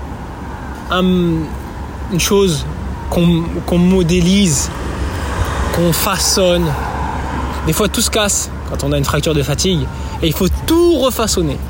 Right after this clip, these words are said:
Et c'est exactement ce qui s'est passé pour moi. J'ai, tout s'est cassé lors de ma fracture de fatigue, tous les, tout ce que j'avais mis en place. Et là, je refaçonne pour que, bah,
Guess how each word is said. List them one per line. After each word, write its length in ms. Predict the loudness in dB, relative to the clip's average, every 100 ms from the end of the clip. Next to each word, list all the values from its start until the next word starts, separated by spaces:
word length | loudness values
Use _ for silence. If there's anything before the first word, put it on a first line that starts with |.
| -8 -4
Et 40 |
c'est 220 | -2 0 0
exactement 440 | 0 0 0 0
ce 80 | 0
qui 120 | -2
s'est 140 | -2
passé 240 | -2 0 -2
pour 160 | 0
moi. 160 | 0 0
J'ai, 140 | 0 -2 0
tout 80 |
s'est 160 | 0 2
cassé 380 | 0 0 0 0 -2 -6 -6 -6 -2
lors 180 | 0 2
de 80 | 2
ma 120 | 2
fracture 360 | 0 0 2
de 80 | 0
fatigue, 380 | 0 0 2 0 0 -2
tous 240 | 0 2
les, 320 | 2 2 2 0
tout 100 | -2
ce 80 | 0
que 100 | 2
j'avais 260 | 2 2
mis 140 | 2 2
en 80 | 0
place. 340 | 0 0 -2 -2 -2 -4 -4 -4 -2
Et 100 | 0
là, 140 | 2 2
je 140 | 2
refaçonne 840 | 2 2 2 0 2 2 2 4 4
pour 280 | 4 2 2
que, 180 | 2 4 2 2 0 0 0 2
bah, 500 | 2 2 0 0